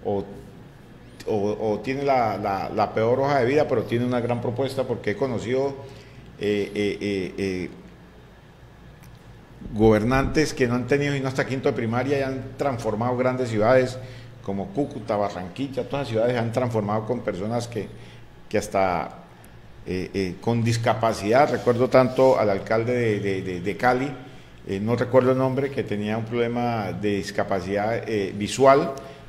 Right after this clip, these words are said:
y gobernó a, a Cali y hizo unas grandes transformaciones. Yo creo que deben de, los, los asesores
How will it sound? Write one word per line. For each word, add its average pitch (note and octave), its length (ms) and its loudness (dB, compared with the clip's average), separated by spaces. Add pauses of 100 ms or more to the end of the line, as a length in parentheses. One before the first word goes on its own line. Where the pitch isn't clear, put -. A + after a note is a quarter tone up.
y G#2+ 220 -2 (220)
gobernó G#2+ 680 4
a, G2+ 520 2
a - 100 -8
Cali A#2 280 2
y A#2+ 100 0
hizo A2 120 -4
unas G#2+ 220 -4
grandes A2 340 0
transformaciones. F#2 720 -2
Yo G#2 120 2
creo A#2 120 0
que A#2 120 0
deben G2+ 260 0
de, G#2 160 0 (500)
los, G2+ 200 2 (280)
los G2+ 220 0
asesores A#2+ 600 0